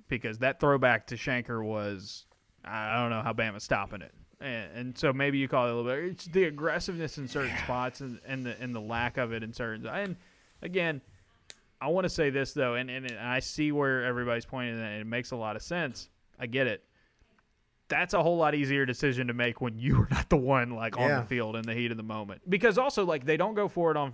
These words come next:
Speaker 1: uh, you know, in the, in the first overtime. It's like, well, they're not gonna stop this, this Alabama defense. Well, they did.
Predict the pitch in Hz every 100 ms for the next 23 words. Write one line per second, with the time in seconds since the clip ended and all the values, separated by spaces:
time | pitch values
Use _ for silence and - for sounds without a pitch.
0 | 131 156 104 151 135 131 127 123 104 131
1 | 120 - 131 - 123 117 113 110 104 110
2 | 110 104 101 107 117 170 180 165 - 151
3 | - 139 127 - 139 120 127 123 120 113
4 | 156 156 117 131 180 202 269 208